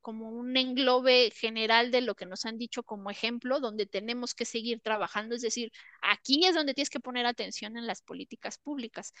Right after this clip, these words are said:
pero en el rubro nos han hablado de diferentes temáticas que hemos tocado, en donde sí o sí la política pública tiene que ser integral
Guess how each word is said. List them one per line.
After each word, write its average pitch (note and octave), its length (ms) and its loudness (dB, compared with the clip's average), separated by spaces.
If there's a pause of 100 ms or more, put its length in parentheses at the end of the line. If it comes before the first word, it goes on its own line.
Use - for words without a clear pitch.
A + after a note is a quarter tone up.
(280)
pero B3+ 200 10
en B3+ 140 6
el B3 140 6
rubro D4+ 480 2
nos D4+ 260 -2
han B3+ 160 0
hablado B3+ 720 4
de A3+ 160 2
diferentes G#3+ 580 -4
temáticas G#3+ 640 -6
que G#3+ 80 -8
hemos A3+ 280 -8
tocado, G#3 480 2 (300)
en G#3+ 200 -6
donde A3 280 0
sí C#4 320 6
o B3 80 6
sí C4+ 380 2
la G#3 160 2
política A3 560 -4
pública B3+ 460 -6
tiene G#3 260 -10
que G#3 100 -8
ser A3+ 220 -6
integral B3+ 600 4